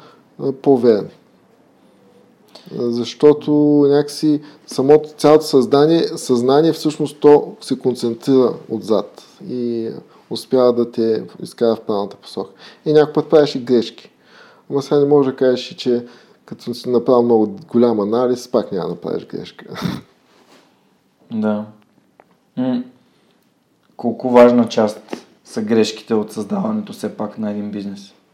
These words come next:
Speaker 1: Ами, това може би <laughs> най-важната част, много клиширано звуча сигурно. А, значи, всеки човек, като прави някакъв бизнес,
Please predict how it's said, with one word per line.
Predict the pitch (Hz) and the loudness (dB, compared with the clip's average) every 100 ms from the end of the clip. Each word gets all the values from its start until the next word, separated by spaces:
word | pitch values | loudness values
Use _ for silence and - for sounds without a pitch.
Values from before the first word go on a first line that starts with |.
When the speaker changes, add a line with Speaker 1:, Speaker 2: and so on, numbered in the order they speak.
| _ _ _ _ 101 | _ _ _ _ -16
Speaker 1:
Ами, | 98 92 87 | -16 -16 -20
това | - 95 | -12 -10
може | 101 104 104 | -8 -8 -8
би | 113 117 117 - - | -10 -12 -14 -14 -4
<laughs> | 175 - | 0 4
най-важната | 180 175 175 214 196 226 | 6 6 4 2 4 4
част, | - - 202 - - | 4 -2 -2 -6 -6
много | 180 180 | 2 2
клиширано | 175 156 - 151 131 131 | 2 -4 2 2 2 -2
звуча | 127 110 113 117 113 | -6 -6 -4 -2 -2
сигурно. | 113 98 - - - - - - | -2 -6 -8 -20 -18 -18 -20 -10
А, | 113 117 110 107 92 50 - _ _ _ _ _ _ _ - - _ 107 | -2 0 2 0 -2 -8 -12 _ _ _ _ _ _ _ -20 -20 _ -12
значи, | 110 143 160 - 170 160 147 | -6 -6 -8 -12 -6 -4 -4
всеки | - 165 165 | -6 -4 -4
човек, | - 143 139 | -4 0 0
като | - - 120 107 101 - _ _ _ - | -2 -8 -6 -6 -8 -12 _ _ _ -8
прави | 131 131 127 | 0 2 2
някакъв | 117 120 104 98 | -2 -4 -8 -6
бизнес, | 110 95 95 165 - - | -6 -6 -6 -8 -10 -20